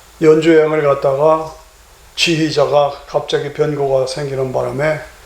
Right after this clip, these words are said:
대터로 지휘자 역할을 하게 됐죠. 그런데 깜짝 놀랍니다. 자시 악보를 전부 다 외우고 있는 거예요. 그래서 결국은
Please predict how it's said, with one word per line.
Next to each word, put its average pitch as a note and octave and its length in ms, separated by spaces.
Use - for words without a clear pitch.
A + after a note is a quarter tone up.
대터로 D#3 760
지휘자 C3+ 580
역할을 D#3+ 340
하게 D3+ 160
됐죠. B2+ 340
그런데 E3+ 500
깜짝 B3 440
놀랍니다. E3+ 600
자시 G#3+ 500
악보를 F3 520
전부 E3 260
다 E3 80
외우고 C#3+ 400
있는 B2+ 180
거예요. - 240
그래서 E3 420
결국은 E3 600